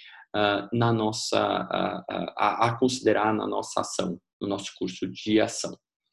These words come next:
né? Ah, são elementos que fazem cumprir obrigações de lealdade independentemente de considerações de vantagem,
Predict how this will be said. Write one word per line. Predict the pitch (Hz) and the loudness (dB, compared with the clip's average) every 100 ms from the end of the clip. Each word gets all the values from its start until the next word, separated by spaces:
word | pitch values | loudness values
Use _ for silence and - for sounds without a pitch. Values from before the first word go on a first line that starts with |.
| _ 104 | _ -6
né? | 117 120 - - - - - | -6 -6 -14 -16 -16 -16 0
Ah, | 120 120 120 | 4 4 2
são | - 170 | 2 4
elementos | 160 143 147 180 180 - 123 - | 6 4 4 4 4 2 -4 -4
que | - 143 | -8 -4
fazem | - 147 151 151 | 4 4 4 -2
cumprir | - 147 - 143 165 170 | -2 -2 -2 0 4 6
obrigações | - 131 131 127 - 123 120 | 6 4 2 2 2 0 0
de | 120 | 0
lealdade | 120 120 113 110 120 135 127 131 | 2 2 2 2 2 2 0 0
independentemente | 131 - 131 131 160 160 127 123 127 - | -2 2 4 4 2 0 2 4 4 0
de | - | -8
considerações | - 120 120 120 117 - 110 | -6 -4 0 0 0 0 -2
de | 110 | -2
vantagem, | - 50 50 55 55 52 - | -4 -4 -2 0 2 2 -4